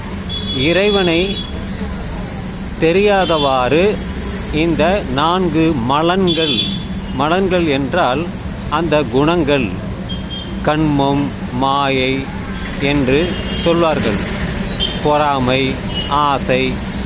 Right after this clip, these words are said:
எல, முக்கியமாக இந்த நான்கு குணங்களை சொல்வார்கள்.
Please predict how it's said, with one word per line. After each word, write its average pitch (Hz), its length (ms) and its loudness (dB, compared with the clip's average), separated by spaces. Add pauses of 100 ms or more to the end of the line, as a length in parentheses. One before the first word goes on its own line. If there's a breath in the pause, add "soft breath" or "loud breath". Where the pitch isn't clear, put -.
(240)
எல, 147 400 2 (360)
முக்கியமாக 175 600 2
இந்த 160 220 2
நான்கு 147 380 2
குணங்களை 147 480 2
சொல்வார்கள். 110 600 -2